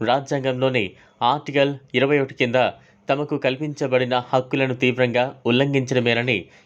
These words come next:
ఈ జంట పేర్కొంది. కాగా హైకోర్టు ఆదేశాల మేరకు ఈ జంటకు హర్యానా పోలీసులు రక్షణ కల్పించారు. అయితే వివాహం తర్వాత కొన్ని రోజులు ఈ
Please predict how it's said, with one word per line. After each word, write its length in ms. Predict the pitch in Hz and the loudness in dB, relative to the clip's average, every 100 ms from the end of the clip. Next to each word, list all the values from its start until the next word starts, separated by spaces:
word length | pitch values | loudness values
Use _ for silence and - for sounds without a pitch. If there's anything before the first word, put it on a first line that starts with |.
| _ | _
ఈ 80 | 127 143 | 2 4
జంట 160 | 143 127 120 | 2 2 2
పేర్కొంది. 420 | 104 120 110 127 131 - _ | 2 0 0 -2 -2 -18 _
కాగా 220 | 135 135 143 - | -2 0 -4 0
హైకోర్టు 380 | 135 139 151 135 | -2 0 -2 0
ఆదేశాల 400 | 123 127 131 117 | -2 -4 -6 -2
మేరకు 280 | 113 110 156 175 - - - | -4 -2 0 -2 -4 -12 2
ఈ 80 | 151 160 | 2 4
జంటకు 340 | 139 120 143 160 156 | 0 0 4 2 4
హర్యానా 340 | 127 127 143 127 123 | -2 0 -2 0 0
పోలీసులు 320 | 117 113 147 120 | 0 0 -2 -2
రక్షణ 220 | - 127 113 | -4 -6 -6
కల్పించారు. 480 | 101 107 107 98 87 - - - - | -6 -6 0 -2 -2 -18 -18 -10 -4
అయితే 180 | 139 147 139 | -2 -2 -4
వివాహం 320 | 120 139 143 | 2 2 0
తర్వాత 360 | 135 120 123 139 151 | -4 0 2 0 -2
కొన్ని 180 | 127 113 117 | -2 0 0
రోజులు 300 | 113 120 101 85 _ | -2 -2 -2 -4 _
ఈ 100 | 117 | 2